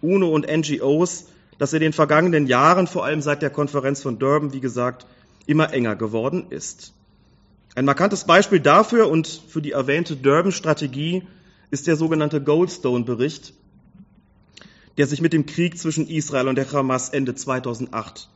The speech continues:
Anfang zweitausendneun beschäftigt. Vorgelegt hatte ihn im September zweitausendneun eine Kommission,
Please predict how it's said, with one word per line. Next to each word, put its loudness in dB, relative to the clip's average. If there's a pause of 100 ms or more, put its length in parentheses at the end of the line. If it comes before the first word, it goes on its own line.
(160)
Anfang -8
zweitausendneun -4
beschäftigt. -16 (640)
Vorgelegt 6
hatte 2
ihn 2
im 0 (140)
September 2
zweitausendneun 2
eine 0
Kommission, 2